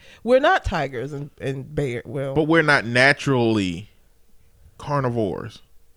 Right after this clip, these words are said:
Speaker 2: We're not naturally
Speaker 1: We're not
Speaker 2: carnivores.
Speaker 1: carnivores at all. We're omnivores.
Speaker 2: We're omnivores. We're not naturally meat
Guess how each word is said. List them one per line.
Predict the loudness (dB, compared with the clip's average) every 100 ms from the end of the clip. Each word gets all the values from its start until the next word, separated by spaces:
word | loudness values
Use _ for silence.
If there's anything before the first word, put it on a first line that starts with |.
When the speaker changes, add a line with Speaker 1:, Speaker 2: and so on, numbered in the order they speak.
| _ _ _ _ _ _ _ _ _ -6
Speaker 2:
We're | 0
not | 2 2
naturally | 2 2 2 2
Speaker 1:
We're | 4
not | 4 2
Speaker 2:
carnivores. | 2 2 2 0 0 0
Speaker 1:
carnivores |
at | 0
all. | 0 0
We're | 0 -2 -4 -4 -4
omnivores. | -4 -4 0
Speaker 2:
We're | 2
omnivores. | 6 6 4 2 4 4 4
We're | 4
not | 4 4
naturally | 4 4 4 2 2 2
meat | 0